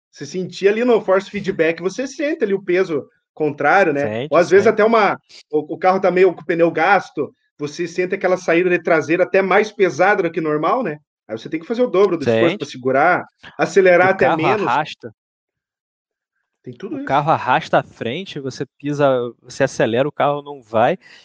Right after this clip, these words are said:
Speaker 2: E olha só, pra, só pra constar aqui o que o passarinho falou, viu?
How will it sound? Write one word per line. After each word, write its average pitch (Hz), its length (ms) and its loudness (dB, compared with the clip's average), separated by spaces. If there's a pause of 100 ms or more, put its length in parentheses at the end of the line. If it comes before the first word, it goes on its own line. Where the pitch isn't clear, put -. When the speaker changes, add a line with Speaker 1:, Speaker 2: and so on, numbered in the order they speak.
(140)
Speaker 2:
E 123 120 -2
olha 151 180 4
só, 147 240 -2
pra, 127 260 0
só 139 200 -10
pra 180 120 -6
constar 160 480 -2
aqui - 220 -6
o 151 60 -14
que - 100 -14
o 143 40 -14
passarinho 143 500 0
falou, 127 420 -2
viu? 113 180 -12